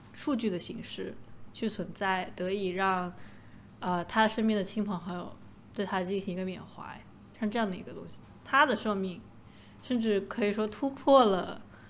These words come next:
呃，物质上的一些东西，可以长久地存在在这儿。而且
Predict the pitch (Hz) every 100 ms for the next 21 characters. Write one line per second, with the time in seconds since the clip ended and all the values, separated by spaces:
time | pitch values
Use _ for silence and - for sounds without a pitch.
0 | - - - - - 175 170 165 - 226
1 | 208 196 185 185 175 175 175 170 170 -
2 | - - - 180 - 180 208 196 165 -
3 | 156 165 165 - - - - 214 226